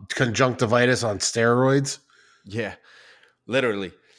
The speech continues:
Speaker 2: No, it's getting everybody. So for pe-, people that don't know, um, Keenan Cornelius and,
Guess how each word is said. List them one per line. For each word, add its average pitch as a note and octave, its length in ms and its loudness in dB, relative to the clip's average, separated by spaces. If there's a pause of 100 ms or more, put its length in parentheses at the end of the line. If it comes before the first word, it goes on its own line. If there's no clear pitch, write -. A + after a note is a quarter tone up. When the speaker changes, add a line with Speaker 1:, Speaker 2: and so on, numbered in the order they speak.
(1080)
Speaker 2:
No, C#3+ 240 -4
it's A#2 120 -6
getting C3+ 220 0
everybody. B2+ 340 2
So B2+ 200 2
for A#2+ 100 -2
pe-, D3 300 0
people D#3 320 -2
that A#2 160 0
don't A#2+ 300 0
know, G#2+ 540 0
um, G2 460 -6 (1400)
Keenan D3+ 320 -2
Cornelius B2 680 2
and, G#2 320 -4